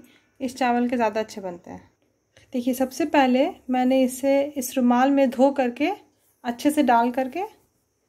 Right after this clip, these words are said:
इसे, इसके अंदर का सारा पानी निकाल दिया। देखिए, सॉफ्ट हैंकी है, इससे मैंने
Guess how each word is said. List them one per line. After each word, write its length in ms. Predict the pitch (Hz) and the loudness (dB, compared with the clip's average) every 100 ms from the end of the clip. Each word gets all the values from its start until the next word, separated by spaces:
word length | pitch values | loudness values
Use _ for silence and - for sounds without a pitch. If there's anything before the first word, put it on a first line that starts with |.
| _ _ _ _ _ _ | _ _ _ _ _ _
इसे, 320 | 277 - 277 370 - _ _ _ _ 285 | -10 -2 0 -2 -6 _ _ _ _ -14
इसके 280 | 262 - 262 | -12 -2 2
अंदर 220 | 247 254 | 4 2
का 80 | 262 | 0
सारा 240 | 247 240 | 0 0
पानी 220 | 240 247 254 | 0 2 2
निकाल 320 | 240 240 233 | 2 0 0
दिया। 220 | 262 349 - _ _ _ _ _ _ _ _ - | -2 -4 -6 _ _ _ _ _ _ _ _ -8
देखिए, 300 | 240 240 262 | -6 0 0
सॉफ्ट 460 | 254 240 240 - - - _ _ _ _ _ _ _ _ _ _ _ - | 2 0 0 -2 -20 -20 _ _ _ _ _ _ _ _ _ _ _ -4
हैंकी 320 | 233 233 269 | -2 0 2
है, 200 | 294 285 | 4 4
इससे 200 | 240 254 | 0 0
मैंने 360 | 240 240 302 | 0 2 -2